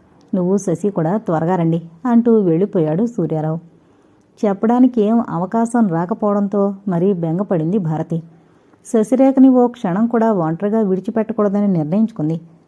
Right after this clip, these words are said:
ఈ నిశ్చయానికొచ్చాక కొంచెం మనసు స్థిమితపడింది భారతికి. హాలంతా స్త్రీ పురుషులతో నిండుంది. అందరూ కోలాహలంగా కబుర్లు చెప్పుకుంటున్నారు. విందు భోజనాలయ్యాయి.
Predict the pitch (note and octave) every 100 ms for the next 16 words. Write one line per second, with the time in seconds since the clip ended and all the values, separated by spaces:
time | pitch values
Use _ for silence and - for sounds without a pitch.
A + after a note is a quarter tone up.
0 | _ _ _ C#4 C4+ A#3 A3+ C4 C4 C4
1 | B3 B3 A#3 A3+ A3+ A3+ G#3+ G#3+ G#3+ G3+
2 | E3 F3 A3+ A3 A#3 B3 B3+ F#3 D3+ F3
3 | A#3 D#3 D#3 E3+ - F3 - _ _ _
4 | _ _ _ _ G3+ F#3+ A3 A3+ A3+ A3
5 | G#3+ A3 A#3+ A#3+ A3 A#3+ A3+ A3+ G3+ E3
6 | G3 E3 E3+ E3+ - _ _ - F#3+ F3+
7 | G3+ A3 A3 F3+ E3+ G3+ G#3 G#3 G#3 G3+
8 | G3 E3+ G#3+ A3+ G3 - E3 E3+ D#3+ E3+
9 | - _ _ _ _ _ F#3 F3 G3 F#3
10 | E3+ F3+ A3 G#3 D#3+ E3 E3+